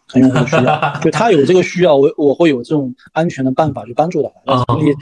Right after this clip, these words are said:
Speaker 1: 前提是安全，但我会告诉他，就是成年人需要，需要他自己对健康负责。
Speaker 2: 但，但他减完之后
Speaker 1: 在，在这个基础上面，我选一个对身体伤害
Speaker 2: 嗯。
Speaker 1: 最不大的方式。
Speaker 2: 对，
Speaker 1: 然后
Speaker 2: 但是他其实完成式之后还是会很容易反弹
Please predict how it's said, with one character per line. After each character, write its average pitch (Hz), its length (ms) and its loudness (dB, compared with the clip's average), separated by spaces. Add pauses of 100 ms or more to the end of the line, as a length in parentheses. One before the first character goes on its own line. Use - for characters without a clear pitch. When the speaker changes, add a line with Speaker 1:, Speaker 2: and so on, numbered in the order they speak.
(200)
Speaker 1:
前 - 180 -2
提 180 100 4
是 170 120 -2
安 175 220 2
全， 123 200 -4
但 160 120 2
我 139 100 0
会 156 80 2
告 214 200 2
诉 143 100 -10
他， 127 160 -2
就 131 100 -2
是 143 40 4
成 139 160 -8
年 151 140 -2
人 143 180 0
需 - 240 -6
要， 170 100 2 (220)
需 - 200 -4
要 165 200 0
他 - 140 -2
自 - 160 -2
己 135 100 0
对 147 140 0
健 147 180 -2
康 147 160 -2
负 147 140 -4
责。 113 260 -8 (460)
Speaker 2:
但， 175 180 -2
但 208 160 2
他 196 160 2
减 139 160 2
完 120 180 0
之 202 80 2
后 190 40 4
Speaker 1:
在， 190 140 2
在 180 60 4
这 151 60 2
个 127 80 2
基 - 80 -2
础 156 80 -4
上 156 160 0
面， 147 160 -2
我 143 120 2
选 123 340 -8
一 131 80 -2
个 143 120 2
对 143 160 2
身 156 260 -6
体 117 200 -12 (200)
伤 - 240 -2
害 - 120 0
Speaker 2:
嗯。 131 80 -4 (400)
Speaker 1:
最 170 160 0
不 127 140 -8
大 165 200 2
的 113 120 -8
方 123 200 -2
式。 123 240 -6 (140)
Speaker 2:
对， 131 140 -2 (120)
Speaker 1:
然 - 20 -8
后 123 120 -2
Speaker 2:
但 208 140 2
是 208 80 0
他 185 200 2
其 - 220 0
实 131 540 0
完 139 160 -2
成 147 160 2
式 147 180 0
之 160 140 0
后 156 160 0
还 120 160 -2
是 135 80 -2
会 156 140 0
很 127 160 -4
容 - 100 -8
易 131 80 0
反 127 140 -6
弹 - 100 -16